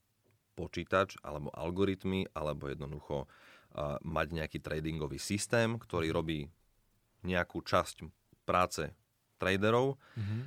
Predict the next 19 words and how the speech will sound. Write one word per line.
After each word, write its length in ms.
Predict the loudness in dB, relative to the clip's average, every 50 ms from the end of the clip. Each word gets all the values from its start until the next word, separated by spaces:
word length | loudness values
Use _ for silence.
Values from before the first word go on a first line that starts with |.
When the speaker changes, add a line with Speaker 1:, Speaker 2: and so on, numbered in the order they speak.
| -10 -12 -6 0
Speaker 1:
A 400 | 2 4 6 6 6 4 2 2 0
nebolo 320 | 0 0 2 2 2 2 0
to 80 | 0
také 320 | -2 -2 -2 0 -2 -2 -4 -6 _ _ _ _ _ _ _ _ _ _ _ _ _ _ _ -10
zaužívané, 640 | 0 2 4 4 4 4 2 0 -2 -2 0 0 0
ako 200 | -2 -2 -2 -4
je 40 | -4
to 80 | -4
proste 240 | -4 -4 -6 -6 -6 -16
v 200 | -16 -16 -14 -6
súčasnosti. 600 | -4 0 4 4 2 4 4 0 0 0 -2 -2 -2 -2 _ _ -20 _ -20 -20 -20 _ _ _ _ _
Vtedy 360 | -10 0 2 2 4 4 2
sa 120 | 2 0
to 200 | -2 -2 -2 -6
v 80 | -6 -8 -6
podstate 400 | -6 -6 -2 0 -2 -2 0 -2
len 160 | -4 -2 2
zavádzalo 640 | 4 4 6 6 6 6 6 4 6 6 6 4 4
a 180 | 2 -2 -2